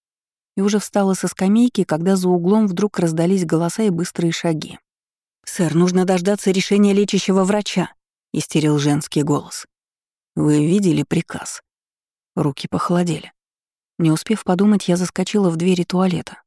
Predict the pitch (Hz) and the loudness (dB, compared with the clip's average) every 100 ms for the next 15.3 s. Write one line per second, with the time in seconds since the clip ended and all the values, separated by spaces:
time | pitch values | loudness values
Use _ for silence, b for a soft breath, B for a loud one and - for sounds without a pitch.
0 | _ _ - 156 170 180 165 - - - | _ _ -4 0 2 0 -2 -6 -10 -2
1 | 185 202 190 175 - 175 - 170 - 156 | 0 2 0 -2 -2 -4 -2 -2 2 4
2 | 180 208 - - 151 156 151 156 156 165 | 4 2 0 -4 0 2 2 2 2 2
3 | 175 - 147 151 151 - 151 - 135 - | 0 -2 -2 -2 -2 -4 -8 -8 -10 -12
4 | - - _ _ _ _ _ _ 160 156 | -20 -20 _ _ _ _ _ _ 0 2
5 | 160 160 160 160 - 202 180 - 147 151 | 4 4 2 2 0 -2 -2 0 2 2
6 | 139 - _ 180 190 202 165 143 156 - | 0 -8 _ 2 2 2 2 0 -2 -4
7 | 165 170 175 190 185 151 151 - _ _ | -4 -2 0 2 0 -2 -6 -16 _ _
8 | _ _ - - - - 175 - - - | _ _ -14 -12 -10 -12 -14 -16 -18 -10
9 | 190 214 - 151 165 180 147 - - - | -6 -4 -2 0 0 -2 -4 -10 -16 -18
10 | _ _ _ _ _ _ _ _ _ _ | _ _ _ _ _ _ _ _ _ _
11 | 170 165 180 214 214 196 185 190 214 - | -2 0 2 2 4 4 4 4 2 2
12 | 185 190 196 196 190 190 - 202 214 202 | 2 4 2 2 2 0 0 0 2 2
13 | 151 156 - 170 190 165 170 - - 143 | 2 0 -2 -2 -2 0 0 0 -2 -4
14 | - 147 147 165 180 160 170 175 190 196 | -2 -2 -2 0 2 4 4 4 4 2
15 | 156 - | -2 -6